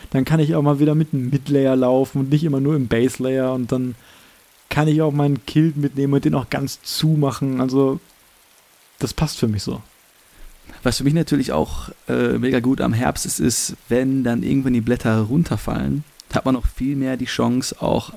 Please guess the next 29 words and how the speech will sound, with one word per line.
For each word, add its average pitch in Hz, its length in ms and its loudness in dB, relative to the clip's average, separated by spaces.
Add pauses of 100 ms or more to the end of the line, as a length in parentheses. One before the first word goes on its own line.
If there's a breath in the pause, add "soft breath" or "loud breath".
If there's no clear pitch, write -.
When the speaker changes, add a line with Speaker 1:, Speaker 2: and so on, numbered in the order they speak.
Speaker 2:
äh, 113 260 0
Wildtiere 110 540 -2
zu - 140 -6
sehen. - 220 -8 (440 loud breath)
Weil 110 140 2
sonst, 131 260 0
wenn 120 120 2
natürlich 117 400 0
die, - 160 -6 (100)
das - 200 -2
ganze 123 340 0
Dickicht 113 340 -4
voller 117 300 -2
Grün 120 320 2
ist, 123 160 -8
dann 104 100 0
hat 107 140 -4
man 90 80 -2
eigentlich 104 180 -2
keine 104 260 0
Chance, 113 300 -2
was 139 80 -4
Speaker 1:
Das 143 80 -4
Speaker 2:
zu - 60 -6
sehen. 107 100 0
Speaker 1:
stimmt, 107 160 4
Speaker 2:
Aber 110 80 4
Speaker 1:
ja. 113 40 2
Speaker 2:
so, 123 300 2